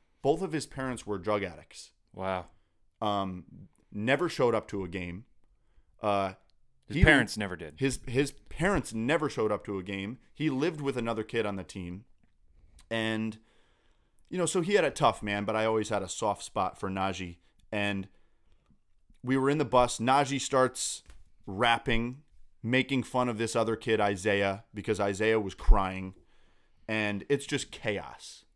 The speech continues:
Speaker 1: W-, you know, and we're driving. It's me and Joe in the front. And
Speaker 2: Joe Varno.
Speaker 1: Yeah, Joe
Speaker 2: Other
Speaker 1: Varno.
Speaker 2: Yep.
Speaker 1: And, um, we're on a fifty-five mile an hour road.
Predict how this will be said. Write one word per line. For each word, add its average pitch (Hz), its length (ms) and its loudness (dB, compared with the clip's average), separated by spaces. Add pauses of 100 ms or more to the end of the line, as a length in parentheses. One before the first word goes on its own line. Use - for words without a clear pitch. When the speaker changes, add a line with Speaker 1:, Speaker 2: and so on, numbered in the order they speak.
(560)
Speaker 1:
W-, - 160 -12
you 151 60 0
know, 120 240 2
and 120 200 -2
we're 160 160 2
driving. 127 580 2 (880)
It's 120 220 -4
me 131 240 -2
and 151 140 0
Joe 110 460 2 (300)
in 110 120 -6
the 110 80 -6
front. 101 340 -2 (540)
And 101 480 -2
Speaker 2:
Joe 110 180 -2
Varno. 95 400 -4
Speaker 1:
Yeah, 120 280 2 (120)
Joe 117 180 2
Speaker 2:
Other 113 80 0
Speaker 1:
Varno. 98 320 0
Speaker 2:
Yep. 101 180 -6 (180)
Speaker 1:
And, 107 300 -2
um, 95 480 0 (1500)
we're 147 140 4
on 147 120 6
a 117 60 2
fifty-five 147 720 2
mile 120 200 6
an 117 80 0
hour 107 220 4
road. 95 360 0